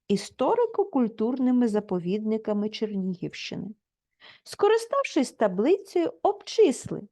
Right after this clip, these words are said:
з якою швидкістю мені слід рухатися на кожному етапі подорожі. Поглянемо до таблиці. Отже,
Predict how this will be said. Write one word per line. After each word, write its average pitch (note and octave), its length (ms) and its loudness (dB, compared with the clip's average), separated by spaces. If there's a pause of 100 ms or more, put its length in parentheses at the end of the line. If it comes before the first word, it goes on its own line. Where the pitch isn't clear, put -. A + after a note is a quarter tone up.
(200)
з G#3+ 160 2
якою B3+ 560 4
швидкістю G#3+ 840 0
мені A3 280 -2
слід A#3 520 -4
рухатися G3+ 800 0 (500)
на G#3 240 4
кожному F#4+ 920 2
етапі A3 680 -2 (120)
подорожі. - 680 -6 (2750)
Поглянемо F#3 720 -2
до F#3 140 -8
таблиці. F#3+ 640 -10 (920)
Отже, G3+ 440 -4